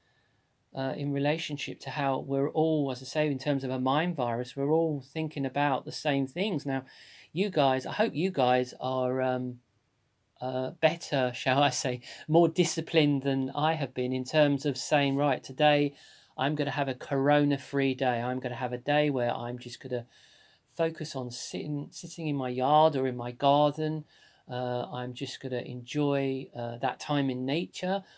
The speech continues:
or I'm gonna be creative today. I'm gonna play my musical instrument or instruments. I'm going to write. I am maybe go-, gonna compose, uh, poetry, or I'm, you know, gonna go for a walk in the forest."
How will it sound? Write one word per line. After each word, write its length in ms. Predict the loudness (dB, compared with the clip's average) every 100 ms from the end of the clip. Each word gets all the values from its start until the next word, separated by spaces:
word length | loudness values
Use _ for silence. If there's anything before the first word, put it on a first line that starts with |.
| _
or 160 | -2 0
I'm 140 | -2
gonna 220 | -4 -6
be 180 | -6 -8
creative 500 | -4 -2 0 -2 -10
today. 380 | -10 -4 -2 0
I'm 180 | -2 -4
gonna 160 | -8
play 440 | -8 -6 -4 -4 -8 -20 _
my 100 | -6
musical 460 | -2 -2 -4 -6 -4
instrument 480 | -4 -6 -8 -6 -4
or 120 | -4
instruments. 640 | -4 -8 -6 -8 -8 -14 -10
I'm 280 | -10 -10 -6
going 340 | -6 -6 -8
to 140 | -12
write. 640 | -6 -2 -2 -2 -10 -20 -20 _ _ _ _ _ _ -6
I 160 | -4 -4
am 260 | -6 -8
maybe 240 | -6 -6 -4
go-, 200 | -4 -4
gonna 240 | -4 -6
compose, 840 | -6 -14 -14 -4 -2 0 -2 -6 -10
uh, 300 | -8 -6 -8 -12
poetry, 920 | 0 2 2 -4 -8 -4 -2 -4 -6 _ _
or 240 | -6 -6 -6
I'm, 260 | -6 -8 -8
you 100 | -6
know, 160 | -6
gonna 160 | -6 -4
go 160 | -4 -6
for 140 | -8
a 60 | -2
walk 260 | -2 -2
in 80 | -8
the 80 | -8
forest." 600 | -2 -2 -2 -6 -16